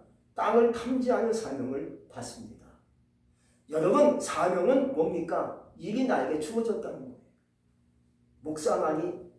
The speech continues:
사명감을 갖는 게 아니에요. 다 누구든지 이 땅에 살면서 일이 있습니다.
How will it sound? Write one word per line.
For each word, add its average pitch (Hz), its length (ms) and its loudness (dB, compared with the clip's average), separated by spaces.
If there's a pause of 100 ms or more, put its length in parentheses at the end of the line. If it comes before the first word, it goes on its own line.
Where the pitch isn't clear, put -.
(120)
사명감을 135 640 -2
갖는 123 320 -10
게 127 100 -6
아니에요. - 360 -12 (500)
다 - 240 -8
누구든지 254 720 2
이 220 120 -4
땅에 - 240 2
살면서 - 800 -4
일이 233 300 0
있습니다. - 520 -6